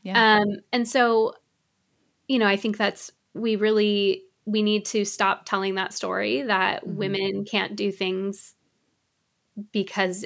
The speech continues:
Speaker 2: you know, it requires physical strength.
Speaker 1: Right.
Speaker 2: Uh, it's, yeah. <laughs> I mean, I don't know what else to say. It's just,
Speaker 1: No,
Speaker 2: yeah.
Speaker 1: I, and I've
Speaker 2: <laughs>
Speaker 1: seen, I have seen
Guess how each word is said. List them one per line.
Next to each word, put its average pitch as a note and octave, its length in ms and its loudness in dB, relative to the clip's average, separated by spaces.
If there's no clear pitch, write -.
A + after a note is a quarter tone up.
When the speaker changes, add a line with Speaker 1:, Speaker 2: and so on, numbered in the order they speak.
Speaker 2:
you G3+ 160 -2
know, F3+ 100 0
it F3+ 100 -2
requires F#3+ 680 -2
physical G3 460 0
strength. G#3 580 -6
Speaker 1:
Right. C#3+ 280 -14
Speaker 2:
Uh, G3 440 2
it's, - 440 -4
yeah. B3 280 0
<laughs> - 200 -12
I A#3+ 240 4
mean, C4+ 160 6
I A3+ 120 4
don't A#3+ 140 4
know A3+ 80 2
what A3 100 2
else A3 160 2
to A#3+ 100 -2
say. C#4 240 -2
It's G3 160 -6
just, G#3 180 -4
Speaker 1:
No, A3 280 8
Speaker 2:
yeah. F#3 60 6
Speaker 1:
I, A#3 340 4
and C#4+ 100 8
I've D#4+ 160 6
Speaker 2:
<laughs> E4+ 220 4
Speaker 1:
seen, A#3+ 480 6
I G3 140 4
have G3+ 200 2
seen D#3 800 -4